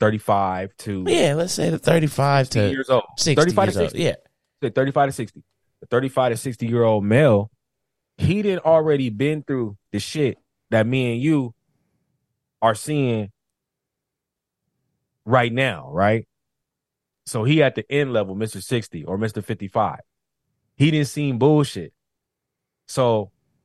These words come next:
Speaker 1: now he meet a girl or whatever, and then, like, let's just say, you know, 'cause most of the women, I, like, I know you, I know you're, you're a married man, so you're not meeting anybody.
Speaker 2: No.
Speaker 1: But I'm out here, and what I'm trying to tell you is,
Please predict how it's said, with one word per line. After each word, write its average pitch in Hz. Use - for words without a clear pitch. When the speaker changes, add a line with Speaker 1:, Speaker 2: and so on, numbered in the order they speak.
Speaker 1:
now 135
he 151
meet 139
a 127
girl 123
or 110
whatever, 117
and 117
then, 117
like, 107
let's 123
just 120
say, 107
you 123
know, 101
'cause 147
most 180
of 185
the 165
women, 165
I, 135
like, 120
I 131
know 160
you, 151
I 147
know 160
you're, 135
you're 123
a 131
married 123
man, 120
so 110
you're 127
not 107
meeting 123
anybody. 139
Speaker 2:
No. 139
Speaker 1:
But -
I'm 139
out 135
here, 87
and 104
what 110
I'm 107
trying 120
to -
tell 143
you 127
is, 95